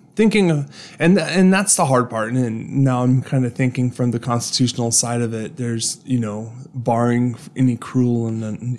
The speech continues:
un-, cruel and unusual punishment. So, like, a lot of my mindset would go against that. And, and I don't agree with that. Like, our Constitution was set in place to follow, and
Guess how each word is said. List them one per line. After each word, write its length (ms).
un-, 520
cruel 380
and 440
unusual 640
punishment. 680
So, 420
like, 180
a 80
lot 260
of 120
my 160
mindset 420
would 340
go 240
against 460
that. 240
And, 180
and 220
I 120
don't 340
agree 300
with 180
that. 180
Like, 200
our 80
Constitution 600
was 160
set 140
in 100
place 400
to 180
follow, 640
and 640